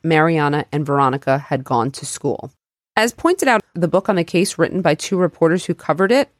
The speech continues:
it seemed that Tulloch was the leader and he kind of fed off the admiration of his younger partner,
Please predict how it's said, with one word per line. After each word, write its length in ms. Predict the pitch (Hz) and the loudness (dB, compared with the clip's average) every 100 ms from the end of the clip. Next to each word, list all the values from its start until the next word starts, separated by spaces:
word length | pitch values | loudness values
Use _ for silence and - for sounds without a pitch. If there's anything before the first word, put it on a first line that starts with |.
| _ _ - | _ _ -6
it 140 | 226 | 0
seemed 260 | 339 349 294 | 2 4 2
that 160 | - | 0
Tulloch 300 | - 208 208 | 0 0 0
was 140 | 185 165 | -2 0
the 60 | |
leader 380 | 156 147 120 120 | 0 0 0 0
and 160 | 123 143 | 0 -2
he 80 | |
kind 220 | 156 180 151 | -4 -2 -2
of 40 | |
fed 200 | - 165 | 2 2
off 140 | 156 | 4
the 140 | 147 - | 0 0
admiration 640 | 156 143 151 143 147 139 | 0 2 2 2 0 -4
of 120 | 135 | -4
his 180 | 156 139 | -4 -2
younger 300 | 147 143 139 | 0 0 -2
partner, 560 | 131 180 160 139 - | -2 -2 -2 -4 -8